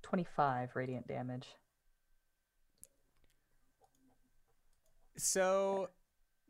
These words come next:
Speaker 2: Jeff has taken quite a significant amount of damage from the two of you.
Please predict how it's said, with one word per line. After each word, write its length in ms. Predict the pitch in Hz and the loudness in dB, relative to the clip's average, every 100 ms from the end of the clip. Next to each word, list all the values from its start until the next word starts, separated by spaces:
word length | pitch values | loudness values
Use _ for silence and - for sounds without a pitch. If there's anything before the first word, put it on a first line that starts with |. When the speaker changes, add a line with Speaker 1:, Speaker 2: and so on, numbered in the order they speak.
| 160 | -6
Speaker 2:
Jeff 400 | 107 107 208 - | -2 6 6 6
has 240 | 254 185 - | -2 0 2
taken 680 | 160 135 131 113 101 95 92 _ _ _ - - | 2 2 0 0 0 -4 -10 _ _ _ -20 -4
quite 480 | - - 214 320 277 | 6 8 10 8 6
a 40 | |
significant 1120 | - 151 107 104 123 135 143 151 151 - 131 | 6 4 2 -2 0 4 6 8 8 10 10
amount 320 | 104 101 95 95 | 10 4 4 0
of 140 | 92 | -2
damage 480 | 95 95 92 92 - | 0 0 -2 -4 -2
from 540 | 110 101 95 95 95 110 | 2 2 2 -2 -8 -6
the 120 | 107 | -6
two 340 | - 101 90 | -4 -4 -4
of 140 | 90 92 | -6 -10
you. 320 | 90 90 | -10 -12